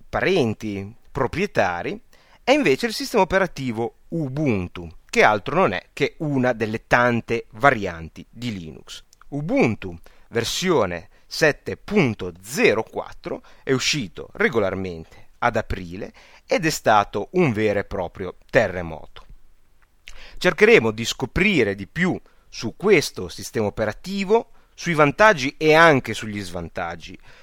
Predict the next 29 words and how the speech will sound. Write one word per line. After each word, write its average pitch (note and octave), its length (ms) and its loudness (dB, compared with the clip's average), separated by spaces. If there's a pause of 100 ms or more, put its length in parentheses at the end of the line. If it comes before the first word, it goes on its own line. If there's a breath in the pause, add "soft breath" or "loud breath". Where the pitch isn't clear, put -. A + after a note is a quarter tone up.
(120)
che - 200 -4
ancora A#2 800 6
ha F2+ 60 -2
rispetto G2 640 -6
alla A2 240 -4
concorrenza, D3 800 2
in F3+ 140 -2
particolar A#2 480 0
modo G2 360 -2 (380 loud breath)
focalizzandoci A2+ 1040 0
su A#2+ 160 -8
Windows D3+ 760 0
e, B2 240 -6
e A#2 140 -6
in A#2 100 -4
particolar B2+ 380 0
modo G#2+ 200 0
sulla A2+ 160 -4
versione G#2+ 360 -4
Vista, E3 440 -4
che G#3 120 2
è A#3 60 4
quella G2+ 280 -6
attualmente A2 800 0 (260 loud breath)
distribuita A2 800 -6
con B2 360 0
i D3 100 -4
nuovi A2 320 2
computer. F#2 680 -10